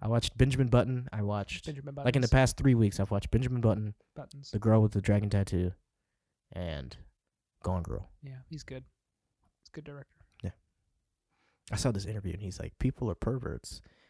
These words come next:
Speaker 1: He's like, "I've learned that throughout, throughout my career, and that's,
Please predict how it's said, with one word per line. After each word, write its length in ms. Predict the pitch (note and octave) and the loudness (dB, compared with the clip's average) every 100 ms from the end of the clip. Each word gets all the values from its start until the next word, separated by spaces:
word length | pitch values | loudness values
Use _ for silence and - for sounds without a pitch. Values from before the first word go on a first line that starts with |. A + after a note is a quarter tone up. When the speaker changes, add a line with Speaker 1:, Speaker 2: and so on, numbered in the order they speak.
| _ | _
Speaker 1:
He's 140 | - G#2+ | -8 -2
like, 60 | |
"I've 80 | G#2+ | 0
learned 240 | G#2 G#2+ A2 | 2 2 2
that 120 | G2+ | 0
throughout, 320 | G2+ F#2+ G2+ - | 2 0 -2 -8
throughout 260 | - G2+ G2+ | -2 0 0
my 120 | G2+ | -4
career, 360 | G#2 F#2+ G2 G2 | -6 -4 -4 -4
and 100 | F#2+ | -4
that's, 260 | F#2 - | -8 -10